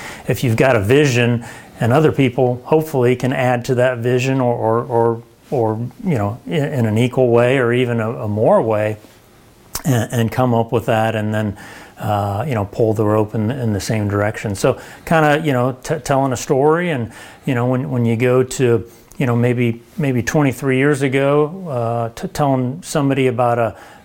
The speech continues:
a, a packed house, you know, and, and, uh, for a hockey game and, and ten thousand bears raining down, uh, you know, for somebody in Bakersfield, California, that might be hard for them to picture.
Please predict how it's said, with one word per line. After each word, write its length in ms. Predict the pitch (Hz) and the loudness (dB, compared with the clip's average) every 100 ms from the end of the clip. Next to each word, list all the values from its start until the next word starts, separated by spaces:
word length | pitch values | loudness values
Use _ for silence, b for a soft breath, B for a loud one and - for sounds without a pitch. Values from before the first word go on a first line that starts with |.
| - | -6
a, 280 | 120 120 131 | -4 -4 -6
a 40 | |
packed 360 | - 160 135 - | -2 -2 -2 -4
house, 500 | 147 143 135 - - B B _ | 0 0 -2 -8 -14 B B _
you 100 | 147 | -2
know, 320 | 131 131 135 | 0 2 0
and, 240 | 135 120 135 | 0 -2 -4
and, 380 | 131 113 113 113 | -4 -2 -2 -2
uh, 380 | 113 110 117 143 | -2 -4 -6 -4
for 180 | - | -2
a 80 | 113 | 0
hockey 360 | 113 135 - 139 | 0 -2 -4 -2
game 340 | 131 131 135 | 0 0 0
and, 200 | 123 113 | 0 -2
and 360 | 127 113 110 101 B B B B | -4 -4 -4 -8 B B B B
ten 200 | - 156 | 0 2
thousand 460 | 127 139 135 120 120 | 4 2 2 0 0
bears 420 | 127 127 135 123 | 2 2 0 -2
raining 400 | 123 135 135 127 | -2 -2 -2 -2
down, 460 | 123 135 135 147 127 B B B - | -2 -2 -4 -6 -10 B B B -4
uh, 560 | 120 113 113 123 131 131 | 0 0 -2 -4 -6 -6
you 100 | 185 | -4
know, 140 | 127 120 | -2 -2
for 160 | - | -4
somebody 380 | 113 170 139 127 | -2 0 0 0
in 120 | 117 | 0
Bakersfield, 480 | 110 127 127 - 131 | 0 0 -2 -6 -6
California, 640 | 117 127 117 - 139 135 117 | -4 -2 -2 -4 -2 -2 -2
that 200 | 120 127 | -2 -2
might 260 | 123 120 | -6 -4
be 300 | 127 120 113 B B | -4 -4 -6 B B
hard 480 | - - 127 127 113 | -6 2 4 4 0
for 140 | - | -6
them 260 | 127 127 117 | -4 -2 -2
to 40 | 113 | -4
picture. 540 | - 165 - 127 | -4 -6 -4 -10